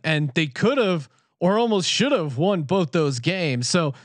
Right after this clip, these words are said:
they're certainly frisky. They're certainly a live dog. Mike Tomlin,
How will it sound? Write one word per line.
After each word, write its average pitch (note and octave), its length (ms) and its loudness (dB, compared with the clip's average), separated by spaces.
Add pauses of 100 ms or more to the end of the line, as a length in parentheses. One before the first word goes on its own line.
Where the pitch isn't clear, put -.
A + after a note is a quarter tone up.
(160)
they're E3+ 120 4
certainly G#3+ 460 0
frisky. C3+ 520 -2
They're D#3 140 0
certainly F3+ 400 0
a D3+ 60 2
live C#3+ 260 0
dog. C3 340 0 (280)
Mike G3 220 0
Tomlin, F#3 680 0